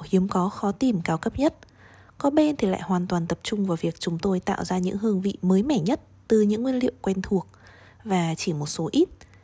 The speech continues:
tập trung cân bằng giữa cả nguyên liệu và hương vị không?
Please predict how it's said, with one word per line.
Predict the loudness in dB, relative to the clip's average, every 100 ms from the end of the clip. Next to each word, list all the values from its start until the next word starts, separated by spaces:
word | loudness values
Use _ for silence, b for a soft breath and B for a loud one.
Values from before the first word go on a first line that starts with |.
| B
tập | -4 -4
trung | -4 -4 -4 -4
cân | -6 -2
bằng | -2 -2 -6
giữa | -6 -4
cả | -4 -2
nguyên | 0 0
liệu | -2 -6 _
và | -4
hương | -2 -2
vị | -4 -2
không? | -4